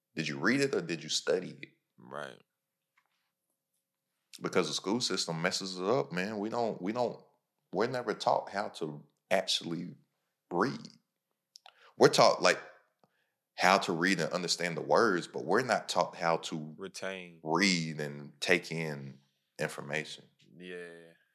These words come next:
Speaker 1: 'Cause all school does is get us ready for a test.
Speaker 2: Yeah, 'cause I remember in
Speaker 1: And if
Speaker 2: high
Speaker 1: you like
Speaker 2: school
Speaker 1: me, I
Speaker 2: What'd you say?
Speaker 1: What happened in high school?
Speaker 2: Oh, no, I was just saying that in high school, bro, one of my classes, we had to,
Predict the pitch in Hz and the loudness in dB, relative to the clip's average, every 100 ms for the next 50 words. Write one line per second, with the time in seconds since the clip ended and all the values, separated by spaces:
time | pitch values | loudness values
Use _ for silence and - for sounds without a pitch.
0 | _ _ _ _ - - - 80 82 87 | _ _ _ _ -20 -14 -6 0 2 0
1 | - 92 98 80 78 76 73 69 71 80 | -2 -2 0 0 -2 -2 -8 -12 -12 -4
2 | 78 73 80 76 71 73 69 - 80 71 | -4 -2 -2 -2 -4 -8 -8 -2 -2 -2
3 | - - - _ _ _ _ _ _ _ | -8 -10 -14 _ _ _ _ _ _ _
4 | _ _ - 98 101 98 95 90 85 110 | _ _ -20 -12 -6 -4 -4 -6 -4 -4
5 | 120 95 87 82 110 - 87 82 80 82 | -4 -8 -4 0 2 2 6 6 4 -2
6 | 95 92 80 - - _ _ _ _ _ | -2 -2 -4 -6 -8 _ _ _ _ _
7 | _ _ - 90 92 98 95 87 92 90 | _ _ -12 -12 -8 -6 0 2 2 0
8 | 90 92 - 98 95 - _ _ 90 98 | -2 -4 -2 -4 -6 -8 _ _ -2 -2
9 | 101 104 110 - 101 95 92 85 92 104 | 0 -2 -4 -8 -8 -10 -12 -14 -6 0
10 | 127 123 - 104 98 92 82 - 95 92 | 0 -2 -10 -10 -10 -12 -16 -12 -6 -6
11 | 90 95 104 101 104 110 - 101 95 87 | -6 -10 -12 -8 -6 -6 -4 -4 -4 -8
12 | 85 92 117 101 92 85 85 | -14 -10 -4 -2 -2 -4 -14